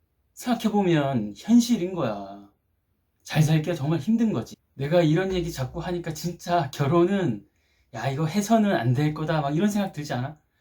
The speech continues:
아, 그런데 내가 이제 결혼을 해본 사람 입장에서 가족이라는 거는 진짜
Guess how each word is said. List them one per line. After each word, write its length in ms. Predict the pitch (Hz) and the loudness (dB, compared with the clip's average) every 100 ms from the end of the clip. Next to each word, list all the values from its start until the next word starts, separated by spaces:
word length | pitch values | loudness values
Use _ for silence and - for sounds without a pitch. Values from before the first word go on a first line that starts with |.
| _ _ _ | _ _ _
아, 260 | 123 131 120 | -8 -6 -4
그런데 600 | 143 147 151 160 101 - _ _ _ _ _ _ _ _ | -2 0 0 0 -4 -12 _ _ _ _ _ _ _ _
내가 160 | 127 135 | -6 -4
이제 120 | 127 | -4
결혼을 340 | 123 127 143 | -2 -2 -2
해본 240 | 170 170 170 | -2 0 0
사람 240 | 151 151 | 0 -2
입장에서 520 | 120 - 117 117 117 - _ _ _ | -4 -6 -6 -4 -8 -10 _ _ _
가족이라는 760 | - 143 226 269 233 185 151 | -4 0 2 2 2 2 2
거는 260 | 123 139 151 | 0 -2 -4
진짜 540 | 147 120 117 139 110 | -6 -10 -6 -6 -6